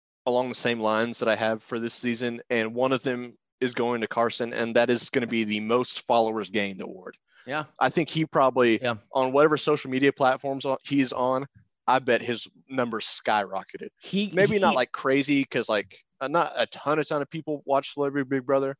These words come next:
Speaker 2: Yeah.
Speaker 1: But I guarantee you, he made so many fans.
Speaker 2: He
Speaker 1: So many
Speaker 2: achieved
Speaker 1: fans.
Speaker 2: what so many of them were on here to gain, and that was
Speaker 1: Yes,
Speaker 2: get more of a following.
Speaker 1: hundred percent.
Speaker 2: And Carson did.
Speaker 1: Hundred percent. Absolutely. So congrats to him.
Speaker 2: Yeah.
Speaker 1: He's probably
Speaker 2: That's a good
Speaker 1: living
Speaker 2: one.
Speaker 1: in the riches of, uh,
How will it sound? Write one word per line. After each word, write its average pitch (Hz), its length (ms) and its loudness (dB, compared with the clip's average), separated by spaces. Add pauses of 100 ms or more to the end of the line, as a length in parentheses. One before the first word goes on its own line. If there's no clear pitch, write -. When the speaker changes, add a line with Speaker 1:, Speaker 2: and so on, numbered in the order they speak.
(100)
Speaker 2:
Yeah. 120 260 -8
Speaker 1:
But 131 60 4
I 120 100 6
guarantee 131 500 0
you, 110 140 -4
he 131 180 0
made 113 260 2
so 113 220 -4
many 98 180 -10
fans. - 440 -14
Speaker 2:
He - 140 -6
Speaker 1:
So 196 80 2
many 202 160 2
Speaker 2:
achieved 156 360 0
Speaker 1:
fans. 165 80 -12
Speaker 2:
what 135 200 -4
so 139 240 -2
many 127 240 -2
of 107 100 -4
them 117 320 0
were 120 300 -2
on 120 180 2
here 113 240 -4
to 107 100 -14
gain, 85 520 -8
and 143 160 0
that 139 160 0
was 127 160 4
Speaker 1:
Yes, 117 180 2
Speaker 2:
get 156 180 4
more 147 140 2
of 139 60 2
a 131 60 2
following. 139 180 4
Speaker 1:
hundred 117 80 2
percent. 107 260 -2
Speaker 2:
And 139 160 0
Carson 160 520 0
did. 117 120 -6
Speaker 1:
Hundred 170 240 4
percent. 120 400 -4 (720)
Absolutely. 113 720 -4 (100)
So 107 440 0 (100)
congrats 156 520 0
to 131 100 0
him. 120 280 0
Speaker 2:
Yeah. 113 100 0
Speaker 1:
He's 98 100 0
probably 123 460 4
Speaker 2:
That's 104 100 -2
a - 380 -20
good 139 40 2
Speaker 1:
living 143 240 4
Speaker 2:
one. 131 40 0
Speaker 1:
in 127 40 -2
the 117 80 -2
riches 117 400 -4
of, 107 260 -4 (140)
uh, - 60 -6